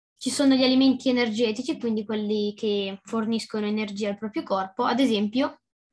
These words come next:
sono i grassi ed anche i cereali. Poi ci sono gli alimenti plastici che forniscono le sostanze per costruire e riparare le cellule ed i tessuti quindi del nostro organismo.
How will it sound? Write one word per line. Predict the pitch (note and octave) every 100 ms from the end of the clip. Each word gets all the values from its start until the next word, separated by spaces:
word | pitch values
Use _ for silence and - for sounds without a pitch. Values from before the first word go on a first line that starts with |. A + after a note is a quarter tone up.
| _ - -
sono | - B3 A#3
i |
grassi | A#3 B3 F#3 - - C#4 -
ed | - A3+
anche | G3+ G#3
i | G#3
cereali. | G3 G#3 G3+ E3 F#3+ _ _ _ _ _ _ _ _
Poi | - F#4+
ci |
sono | G#4 D#4 C4+
gli |
alimenti | C4 C4 C4+ C4+ -
plastici | A3 G3 - G#3 A3+
che | C4+
forniscono | C4 C#4 C#4+ E4 - F4
le | C4+
sostanze | A#3+ - C#4+ - G#3+ G3+ G#3 C4
per | C4 A#3
costruire | B3+ - C4+ C#4+ A#3 A3+ B3+
e |
riparare | A#3 C4+ B3+ A3+ A#3+
le | A#3+
cellule | A#3+ G#3+ G#3 G#3+ A3 -
ed | A#3+
i | C4+
tessuti | D#4+ - B3 G#3+ B3
quindi | B3+ G3+ G3+
del | A#3 A3
nostro | G3 -
organismo. | G3+ G3 G3 F#3 - G#3